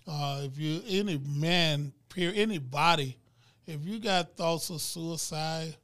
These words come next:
of, uh, of not being loved, please reach out.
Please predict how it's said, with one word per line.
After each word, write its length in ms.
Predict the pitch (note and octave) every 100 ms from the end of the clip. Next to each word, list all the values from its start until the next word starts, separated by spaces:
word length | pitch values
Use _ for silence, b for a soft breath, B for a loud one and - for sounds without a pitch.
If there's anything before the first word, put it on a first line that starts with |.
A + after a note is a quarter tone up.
| _ _ _ -
of, 260 | D3 C#3 C3+ G#3+
uh, 560 | C#3+ C#3 C#3 A3 D#3+
of 60 | C3+
not 320 | C#3 D3 D3+
being 400 | D#3 D3+ C#3 C3+
loved, 360 | D3 D#3 D3 C#3+ - _ _ -
please 400 | F#3 G3+ F#3+ D3+
reach 300 | D#3+ D3 -
out. 520 | C#3+ C3+ G#2+ - -